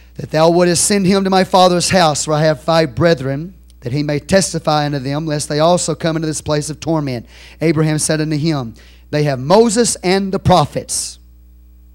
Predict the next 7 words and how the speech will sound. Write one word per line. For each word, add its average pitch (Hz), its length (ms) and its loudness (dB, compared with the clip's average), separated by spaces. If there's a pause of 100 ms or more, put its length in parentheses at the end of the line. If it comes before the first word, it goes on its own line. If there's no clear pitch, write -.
(920)
It's - 80 -20
exactly 156 440 -8
what 165 180 -6
the 160 80 -12
Jewish 151 280 -8
people 156 280 -8
had. 113 300 -12